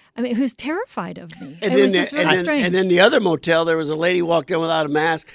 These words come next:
Speaker 2: walking across the
Speaker 1: Oh,
Speaker 2: lobby.
Speaker 1: this one was
Speaker 2: And
Speaker 1: funny.
Speaker 2: she just says, "I just hold my breath."
Speaker 1: She goes, "Oh, no, I forgot my mask." And she just said, "Oh, I'll just hold my breath." And she held it and ran back. We all just died laughing. I,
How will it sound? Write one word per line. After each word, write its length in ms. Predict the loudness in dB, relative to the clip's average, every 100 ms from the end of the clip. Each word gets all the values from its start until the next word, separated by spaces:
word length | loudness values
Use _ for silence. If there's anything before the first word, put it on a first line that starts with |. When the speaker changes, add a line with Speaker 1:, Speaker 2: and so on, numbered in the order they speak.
| -20 -20 -14
Speaker 2:
walking 320 | 0 2 2 -4
across 360 | -4 -4 -2
the 60 | -2
Speaker 1:
Oh, 40 |
Speaker 2:
lobby. 240 | 2 4 4
Speaker 1:
this 120 | 4
one 140 | 2 0
was 120 | -2
Speaker 2:
And 60 | -2
Speaker 1:
funny. 140 | -2
Speaker 2:
she 180 | 0 0
just 200 | 0 0
says, 200 | 0 -2 -8 _
"I 200 | -4 -2
just 240 | -2 -4 -4
hold 280 | 0 2 2
my 220 | 0 -2
breath." 400 | -2 -2 -4 -10 _ -20
Speaker 1:
She 140 | -10 -2
goes, 160 | 0
"Oh, 80 | 2
no, 200 | 2 4
I 20 | 4
forgot 320 | 4 4 4
my 140 | 4
mask." 340 | 4 2 0 0
And 140 | -2
she 80 | -2
just 120 | -2
said, 120 | -2 -2
"Oh, 520 | -6 -12 0 2 2 -2
I'll 80 |
just 160 | -6 -4
hold 120 | -2
my 120 | -2
breath." 240 | 0 0 0
And 100 | 0
she 140 | -2
held 240 | 0 0 0
it 80 |
and 100 | -2
ran 200 | 0 0
back. 160 | 0 0
We 100 | 0
all 200 | -2 -4
just 200 | -4 -8
died 280 | -6 -6 -6
laughing. 400 | -8 -10 -12 -16
I, 120 | -18